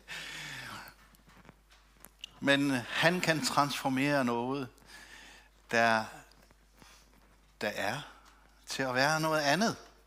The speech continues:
som ikke er der. Øh, ligesom han gjorde med vandet. At vandet, det var også... Jeg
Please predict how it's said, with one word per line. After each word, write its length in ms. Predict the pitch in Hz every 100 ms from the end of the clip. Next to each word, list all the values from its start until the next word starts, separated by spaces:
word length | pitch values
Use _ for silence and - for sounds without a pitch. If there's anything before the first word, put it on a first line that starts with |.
| - - -
som 260 | - - 147
ikke 220 | 170 208
er 160 | 151 -
der. 1900 | - - - _ _ _ _ _ - - - - - - - 147 120 117 113
Øh, 80 | 117
ligesom 200 | 131 143
han 80 | 135
gjorde 220 | 143 147
med 100 | 139
vandet. 380 | 113 120 156 143 - - - _ _ _ _ _ _ - - - - - - - -
At 280 | 113 - 110
vandet, 380 | 123 156 156 127 - - - - - _ _ - - - _
det 100 | 120
var 200 | 123 135
også... 260 | 120 139 147
Jeg 120 | 131